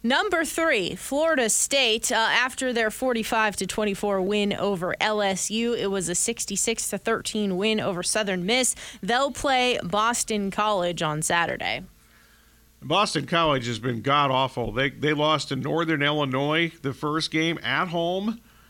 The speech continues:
Speaker 2: and Northern Illinois lost last week to Southern Illinois.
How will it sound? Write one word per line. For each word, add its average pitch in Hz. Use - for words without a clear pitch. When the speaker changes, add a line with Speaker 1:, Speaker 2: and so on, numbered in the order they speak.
Speaker 2:
and 139
Northern 165
Illinois 160
lost 151
last 156
week 165
to 143
Southern 185
Illinois. 214